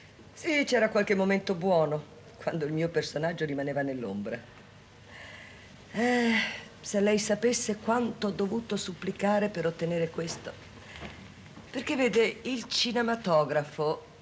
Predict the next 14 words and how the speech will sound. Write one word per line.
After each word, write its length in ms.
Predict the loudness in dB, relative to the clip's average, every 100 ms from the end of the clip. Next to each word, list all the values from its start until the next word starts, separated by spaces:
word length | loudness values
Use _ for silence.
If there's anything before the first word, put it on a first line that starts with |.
| -8
almeno 380 | -4 -2 -2
come 220 | -4 -6 -8
lo 80 |
penso 380 | -6 -6 -6 -6
io, 260 | -6 -4 -6
dovrebbe 320 | -4 0 0
essere 240 | 0 -2
proprio 320 | -8 -10 -10 -10
questo. 580 | -10 -10 -12 -14 -14 -14 -16 -16 -18 -18 -20 -20 -20 -4
Luci 500 | 2 2 2 2 2
improvvise, 1300 | 4 2 0 -2 -2 0 2 2 0 0 0 0 -4 -8 -12
penombre, 1080 | 0 2 4 4 2 0 -2 -2 0 0 -2 -6 -18 -20 -20 -20 -6
grandi 520 | 0 2 2 0 -4
spazi, 1000 | -6 -2 2 2 0 -10 -10 -8 -8 -10